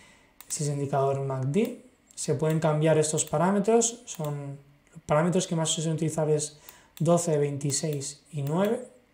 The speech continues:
que los vemos aquí, como hemos puesto en el código, doce, veintiséis y nueve. Sin embargo, se pueden cambiar en, pues,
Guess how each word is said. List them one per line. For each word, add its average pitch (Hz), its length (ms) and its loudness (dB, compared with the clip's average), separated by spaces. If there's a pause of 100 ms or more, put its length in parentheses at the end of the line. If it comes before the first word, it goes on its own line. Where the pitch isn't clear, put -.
(560)
que - 80 -8
los 135 120 -2
vemos 143 260 -4
aquí, 160 180 -2
como 151 180 -6
hemos 135 140 -8
puesto - 260 -10
en 135 80 -8
el 131 60 -8
código, 185 240 0
doce, 151 400 -2
veintiséis 135 600 -6
y 143 60 -8
nueve. 190 320 -2 (580)
Sin - 220 2
embargo, 165 340 6
se 170 120 2
pueden 156 260 2
cambiar 156 500 2
en, 147 380 -2
pues, 127 400 -8